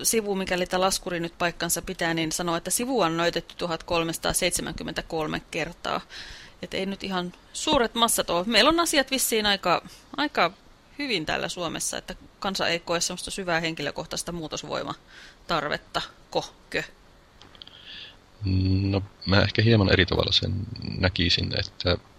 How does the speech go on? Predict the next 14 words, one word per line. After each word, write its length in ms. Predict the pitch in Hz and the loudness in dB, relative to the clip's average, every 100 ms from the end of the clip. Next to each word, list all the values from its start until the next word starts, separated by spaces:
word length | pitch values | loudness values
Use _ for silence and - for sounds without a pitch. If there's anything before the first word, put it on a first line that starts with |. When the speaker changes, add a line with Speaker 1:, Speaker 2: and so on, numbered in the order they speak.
| - - - - - - - - | -12 -12 -16 -20 -20 -20 -20 -14
Speaker 2:
että 160 | - 90 | -8 -4
tuota, 360 | - 90 - - | 0 -2 0 -2
uskoisin, 280 | - - | 0 -2
että 140 | 90 - | 0 2
se 80 | 90 | 4
moni, 280 | 90 92 | 6 6
moni 200 | 92 98 | 8 8
jättää 280 | 92 - - | 6 4 4
sen 160 | 90 92 | 4 4
takia 220 | - 73 | 2 4
osallistumatta 680 | 87 87 85 - - - - - - | 6 6 4 2 -4 -4 -6 -8 -6
tuon 200 | - 85 | 0 2
tyyppiseen 460 | 82 104 - - 80 | 2 -2 2 2 4
toimintaan, 640 | 87 82 82 - - - | 4 4 4 0 -2 -2